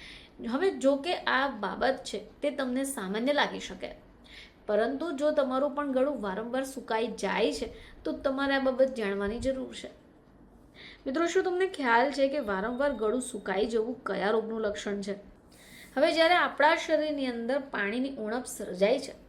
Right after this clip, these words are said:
ત્યારે આપણું ગળું સુકાઈ જાય છે. હવે આ ગરમી, હીટ સ્ટ્રોક, ઝાડા અને સનબર્નને કારણે પણ થઈ શકે. હવે આ સિવાય તમારા શરીરની અંદર જો પૂરતી સંખ્યામાં લાલ રક્તકણો ઉત્પન્ન ન થાય તો તમને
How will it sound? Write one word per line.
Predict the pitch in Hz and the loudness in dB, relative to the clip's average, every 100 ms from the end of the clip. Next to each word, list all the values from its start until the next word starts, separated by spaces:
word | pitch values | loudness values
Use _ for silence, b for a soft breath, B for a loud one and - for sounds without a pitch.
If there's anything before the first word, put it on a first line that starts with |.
| - | -4
ત્યારે | 208 226 | 0 0
આપણું | 220 233 190 | 0 0 2
ગળું | 185 247 | 2 2
સુકાઈ | 277 262 - | -2 -2 -4
જાય | - - | -8 -12
છે. | - - - - - B B B B | -14 -18 -20 -20 -20 B B B B
હવે | 208 208 214 | -2 2 4
આ | 214 | 2
ગરમી, | 196 196 202 208 208 214 B B B 233 | 4 2 2 -2 -6 -8 B B B 2
હીટ | 233 | 2
સ્ટ્રોક, | - - 220 208 208 - - | 0 -4 0 0 0 -8 -12
ઝાડા | 190 196 185 196 202 - | -4 0 2 2 0 -4
અને | 269 | -4
સનબર્નને | 285 - 277 320 294 269 262 | -2 2 2 4 4 4 2
કારણે | 233 202 190 196 - | -4 -4 -2 -4 -4
પણ | - 254 | -6 -6
થઈ | 254 233 | -2 -2
શકે. | 226 220 220 - - - - - B B B B | -2 -6 -8 -12 -20 -20 -20 -20 B B B B
હવે | 240 285 | 6 8
આ | 285 302 | 8 6
સિવાય | 302 294 294 311 | 4 6 8 6
તમારા | 311 285 294 | 4 4 4
શરીરની | 294 247 254 262 | 2 0 0 -2
અંદર | 262 262 | 4 4
જો | 277 277 | 4 0
પૂરતી | 269 254 247 262 | 0 0 0 0
સંખ્યામાં | 254 233 247 254 | -2 -2 -2 -2
લાલ | 233 208 233 | 0 0 0
રક્તકણો | 233 233 - 233 220 247 | -2 -4 -6 -6 -4 -4
ઉત્પન્ન | 214 - - 240 226 190 | -8 -6 -4 -2 -2 -2
ન | 202 294 | 0 -2
થાય | 320 240 202 262 B B B B - - | -2 0 0 -2 B B B B 0 6
તો | 349 349 | 6 6
તમને | 269 285 | 0 -2